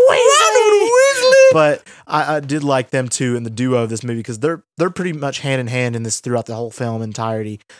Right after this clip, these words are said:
Speaker 1: So I,
Speaker 2: Which
Speaker 1: I
Speaker 2: I
Speaker 1: really
Speaker 2: like
Speaker 1: liked
Speaker 2: that,
Speaker 1: that.
Speaker 2: though. I like
Speaker 1: Yeah.
Speaker 2: seeing the chemistry in this
Speaker 1: I, I
Speaker 2: one.
Speaker 1: did. I did. They grew definitely as friends, and obviously we got to see more about Ron's fear of spiders as well 'cause he has a big spirit, fear of
Speaker 2: <laughs>
Speaker 1: spiders, and we said that. They made that very comedic though. That was, that was funny.
Speaker 2: Yeah, I did like that.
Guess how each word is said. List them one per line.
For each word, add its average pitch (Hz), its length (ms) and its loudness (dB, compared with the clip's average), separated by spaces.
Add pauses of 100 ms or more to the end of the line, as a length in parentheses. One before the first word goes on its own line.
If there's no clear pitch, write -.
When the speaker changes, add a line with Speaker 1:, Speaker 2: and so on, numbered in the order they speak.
Speaker 1:
So - 140 -4
I, 117 80 -2
Speaker 2:
Which 120 120 -2
Speaker 1:
I - 40 2
Speaker 2:
I - 20 2
Speaker 1:
really 196 120 0
Speaker 2:
like 135 140 2
Speaker 1:
liked 113 100 -6
Speaker 2:
that, 110 120 -2
Speaker 1:
that. 110 80 -10
Speaker 2:
though. 110 100 -4
I 113 120 -2
like 135 200 0
Speaker 1:
Yeah. 175 80 2
Speaker 2:
seeing 143 100 0
the 110 60 -8
chemistry 110 460 -10
in 107 100 -12
this 107 180 -10
Speaker 1:
I, 117 60 -8
I - 20 0
Speaker 2:
one. 175 100 -2
Speaker 1:
did. 180 220 0
I 143 120 -6
did. 151 180 -4
They 135 120 0
grew 143 280 -2
definitely 139 420 -4
as 120 100 -4
friends, 123 380 -4
and 123 80 -4
obviously 120 260 -6
we 120 60 -8
got 120 120 -4
to - 60 -8
see 127 160 -6
more 123 220 -4
about 117 260 -6
Ron's 123 280 -4
fear 120 380 -6 (220)
of 113 100 -10
spiders 131 540 -2
as 110 60 -8
well 131 220 0
'cause 120 120 -4
he 127 60 -2
has 117 120 -2
a 110 40 -12
big 110 160 -8
spirit, 117 340 -6
fear - 140 -2
of - 100 -2
Speaker 2:
<laughs> - 0 -
Speaker 1:
spiders, 131 400 -2
and - 60 -4
we 120 60 -4
said 131 160 0
that. 123 160 -2 (300)
They 185 120 2
made 247 220 2
that 185 140 0
very 165 180 0
comedic 127 460 -2
though. 117 200 -4
That 120 80 -2
was, 123 200 -2
that 139 120 -2
was 123 160 -4
funny. 117 300 -4
Speaker 2:
Yeah, 117 200 0
I 117 80 -2
did 117 120 -4
like 110 180 -6
that. 107 260 -6